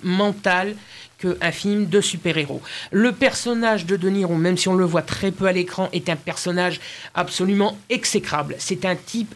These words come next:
d'une, d'une, d'une méchanceté absolue. Euh, c'est pr-, encore pire que ce qu'était Jerry Lewis dans la, dans La Valse des Pantins, parce qu'il ne fait que inviter, euh, Arthur Fleck dans son émission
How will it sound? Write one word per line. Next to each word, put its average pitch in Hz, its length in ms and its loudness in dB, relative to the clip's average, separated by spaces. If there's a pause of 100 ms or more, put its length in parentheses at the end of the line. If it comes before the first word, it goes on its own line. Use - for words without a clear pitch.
d'une, 180 360 2 (920)
d'une, 190 340 4 (360)
d'une 170 260 4
méchanceté 220 840 2 (100)
absolue. 185 600 -2 (460)
Euh, 147 340 2
c'est 160 200 -2
pr-, - 260 -8
encore 185 340 -2
pire 294 380 0
que 180 140 0
ce 151 100 -2
qu'était 151 400 -2
Jerry 143 220 0
Lewis 147 260 0
dans 139 140 0
la, 135 300 2
dans 135 140 -4
La 135 120 -2
Valse 220 320 0
des 170 100 2
Pantins, 147 360 -2 (340)
parce 190 180 -2
qu'il 220 340 2
ne 247 140 4
fait 233 240 2
que - 160 -4 (140)
inviter, 208 600 0 (380)
euh, 127 720 0 (300)
Arthur 170 320 -4
Fleck 151 340 -2
dans 240 160 0
son 208 220 -2
émission 190 520 2